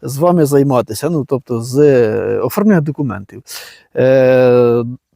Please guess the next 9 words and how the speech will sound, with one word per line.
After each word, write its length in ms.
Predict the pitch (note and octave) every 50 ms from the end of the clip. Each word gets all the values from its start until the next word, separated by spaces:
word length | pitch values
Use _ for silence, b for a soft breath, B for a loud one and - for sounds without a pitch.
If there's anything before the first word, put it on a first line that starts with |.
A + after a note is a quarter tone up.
| _ _
<clears throat> 260 | - - F#3 D#3+ D3+ C#3
дали 320 | C#3+ G3 G#3 F#3 E3+ E3
номер 300 | E3 E3 D#3+ D#3 D#3 D#3
Андрія. 480 | F3 G3+ G#3+ B3 D4+ D#4+ D4+ C#4+ C4+ A#3+ - _ _ _ _ _ _ _ _ _ _ _ _ _ _ _ -
Ну 60 | A4
і 40 | E4+
в 40 | G#3
подальшому 680 | - G#3+ G3+ B3 C4+ A#3 - - - G#3+ G#3 G3+ F#3+ b b b b b b
ми 320 | - D#3 F#3 G#3 G3 D#3